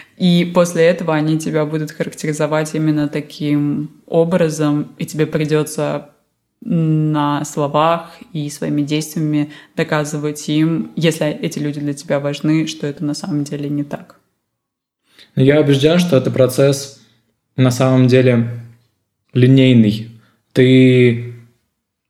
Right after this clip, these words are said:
Speaker 2: создаёшь некие идеалы, и ты к ним постепенно стремишься.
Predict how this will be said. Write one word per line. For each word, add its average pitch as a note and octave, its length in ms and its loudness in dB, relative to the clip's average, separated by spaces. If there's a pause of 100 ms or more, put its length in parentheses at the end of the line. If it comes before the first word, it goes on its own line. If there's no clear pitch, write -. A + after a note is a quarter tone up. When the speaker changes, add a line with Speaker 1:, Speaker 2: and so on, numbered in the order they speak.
(140)
Speaker 2:
создаёшь C3 840 2 (560)
некие B2+ 760 4
идеалы, B2 580 4 (480)
и - 80 0
ты - 160 2
к C#3 140 -6
ним A#2+ 400 4
постепенно A#2 880 2
стремишься. A2+ 720 2